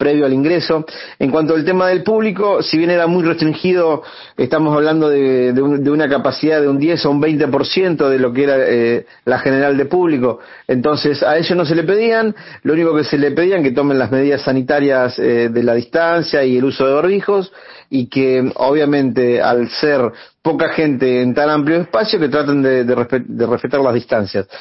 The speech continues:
Eh, pero eran burbujas separadas, ¿me explico? Eh, una parte era la gente que iba a boxes o la gente que iba,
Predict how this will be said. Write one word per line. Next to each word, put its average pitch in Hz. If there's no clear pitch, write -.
Eh, 123
pero 139
eran 180
burbujas 165
separadas, 135
¿me 113
explico? 151
Eh, 120
una 143
parte 160
era 147
la 135
gente 139
que 131
iba 139
a 139
boxes 170
o 131
la 123
gente 131
que 127
iba, 127